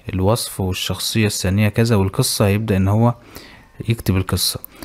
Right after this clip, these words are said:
طيب هقول له مثلا اكتب القصه كامله بالانجليزيه، فهيبدا ان هو يكتب لي القصه بالانجليزيه بالشكل ده. وهنا تلاحظ كمان هو عمل لي الشخصيات كمان ترجمها لي. فلنفترض دلوقتي انا هروح للموقع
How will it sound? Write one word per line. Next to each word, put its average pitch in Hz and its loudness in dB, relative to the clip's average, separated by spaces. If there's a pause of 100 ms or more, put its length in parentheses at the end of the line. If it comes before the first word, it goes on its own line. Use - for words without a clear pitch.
(140)
طيب 92 0
هقول 143 4
له 170 4
مثلا 170 2
اكتب 165 -4 (200)
القصه 131 0 (120)
كامله 104 0 (260)
بالانجليزيه، 101 -2 (120)
فهيبدا 127 2
ان 113 4
هو 135 2 (320)
يكتب 120 -2
لي 127 2
القصه 117 -2
بالانجليزيه 101 -2
بالشكل - -8
ده. - -16
وهنا 139 4
تلاحظ 143 -2
كمان 127 0
هو 123 0 (180)
عمل 110 2
لي 131 0
الشخصيات - -2
كمان 107 0
ترجمها 95 -2
لي. - -8 (320)
فلنفترض 165 2
دلوقتي 135 0
انا 117 -2
هروح 123 0
للموقع 120 -2